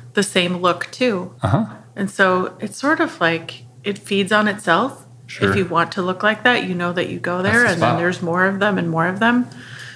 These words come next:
Speaker 1: But they're also damaging their brand because people who don't wanna look like that don't think they can go there now either.
Speaker 2: Yeah, but are they? Maybe that's, you know,
Speaker 1: I don't know.
Speaker 2: I know. It's a, it's a hard, some of those hard things, 'cause maybe a little bit like we just talked about, people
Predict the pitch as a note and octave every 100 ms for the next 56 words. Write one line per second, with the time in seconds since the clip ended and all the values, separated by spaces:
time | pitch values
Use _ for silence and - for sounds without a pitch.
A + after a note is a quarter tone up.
0 | - - - G3+ A3 G#3+ G#3 - G3+ F#3+
1 | - - - - - F3+ G3 G3 F3+ F3+
2 | F3 F3+ A3 F#3+ E3 - F#3 - F#3+ F3+
3 | F3+ E3+ F3 - F#3+ E3+ F3+ - F3 E3+
4 | - E3+ G3 - - F3 E3 - F3 E3
5 | D#3+ D#3+ D#3 D#3 E3 D#3 D#3+ D#3 - G2
6 | - - - F#2+ F2 E2+ - - G2+ F#2
7 | F#2 D#3 D2 - - - G2 G#2 G2 G2
8 | - - A2 F#2 A#3 A3+ G3 F3+ F#3+ A3+
9 | - G#2 - - G#2+ B2+ A#2+ B2+ A2 A2
10 | A2 G#2 G2+ - A2 G2+ G2+ G2 - A2+
11 | - F#2 C3 B2+ A2+ G#2 G#2 G2+ G#2 F#2
12 | F#2 - D3 C#3 E2+ - A#2 G#2+ F#2